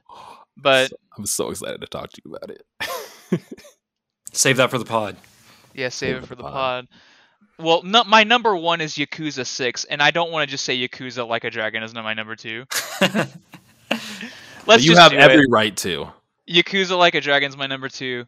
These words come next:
Speaker 2: Yakuza six is my number one. Fuck yourselves. I like Yakuza.
Speaker 1: <laughs> That's fine.
Speaker 3: All right, Jared.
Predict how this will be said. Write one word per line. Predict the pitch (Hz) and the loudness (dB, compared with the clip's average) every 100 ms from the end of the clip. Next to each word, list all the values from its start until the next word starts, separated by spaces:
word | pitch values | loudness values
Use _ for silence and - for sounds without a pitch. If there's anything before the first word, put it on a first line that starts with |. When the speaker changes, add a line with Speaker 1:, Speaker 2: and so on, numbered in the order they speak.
| - | -14
Speaker 2:
Yakuza | 131 - 143 135 | -14 -10 -8 -8
six | 127 131 127 | -8 -8 -10
is | 120 | -12
my | 123 | -12
number | 123 120 123 | -12 -10 -10
one. | 120 117 127 _ _ _ _ | -10 -10 -12 _ _ _ _
Fuck | - 170 151 131 | 0 2 2 0
yourselves. | 120 117 107 107 - - _ _ - | -6 -4 -4 -6 -14 -18 _ _ 0
I | 143 | 4
like | 143 139 | 6 4
Yakuza. | 131 123 131 123 117 117 - _ - - | 2 -6 -8 -8 -6 -4 -4 _ -14 -14
Speaker 1:
<laughs> | _ - - - | _ -10 -6 -4
That's | - | -6
fine. | - 285 254 | -6 -10 -2
Speaker 3:
All | 139 | 2
right, | 127 123 | 4 4
Jared. | 110 113 117 113 | 0 0 0 0